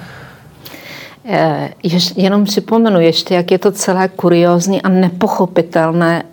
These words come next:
to jednání prezidenta republiky. Když připravoval tuto cestu předseda Senátu Jaroslav Kubera, který bohužel zemřel a jsou otazníkem, otazníky nad tím, co vše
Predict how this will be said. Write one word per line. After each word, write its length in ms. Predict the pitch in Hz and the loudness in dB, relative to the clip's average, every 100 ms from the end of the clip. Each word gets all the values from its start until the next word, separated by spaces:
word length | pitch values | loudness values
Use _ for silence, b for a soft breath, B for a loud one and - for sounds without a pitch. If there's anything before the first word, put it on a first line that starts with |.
| - | -10
to 100 | - | -2
jednání 560 | 170 165 165 165 165 170 | 2 2 2 2 2 0
prezidenta 640 | 170 165 165 165 160 170 | 0 -2 0 -2 -2 -2
republiky. 600 | 165 160 160 156 - 156 B B B B B | -2 -2 -4 -2 -4 -10 B B B B B
Když 400 | 170 180 175 - - | 0 0 2 -2 -4
připravoval 800 | - 185 175 220 208 190 160 151 | -4 -4 -2 -2 0 0 2 -2
tuto 300 | - 185 175 | 0 -2 -2
cestu 640 | 170 - 180 - - 139 - B | -6 -6 -2 -4 -2 -6 -6 B
předseda 440 | - 175 175 175 175 | -6 -4 -2 -4 -4
Senátu 480 | - 175 175 175 175 | -2 0 0 0 0
Jaroslav 460 | 165 165 175 170 | 2 0 -2 -4
Kubera, 480 | - 170 185 190 151 B B B B | -2 0 2 0 -2 B B B B
který 280 | - 175 180 | -4 0 2
bohužel 640 | 180 175 208 190 180 180 | 2 2 2 4 4 4
zemřel 460 | 175 165 165 175 170 | 2 0 0 0 0
a 40 | |
jsou 180 | 175 175 | -4 -4
otazníkem, 880 | - 175 - 190 175 165 165 156 160 156 - | -4 -4 -2 -2 0 -2 0 -2 -2 -4 -12
otazníky 580 | - - 170 175 175 180 | -12 -4 -2 0 0 0
nad 180 | 170 165 | 0 0
tím, 180 | 175 175 | -2 -2
co 180 | - | -2
vše 460 | 175 - - 190 175 | 0 2 4 4 0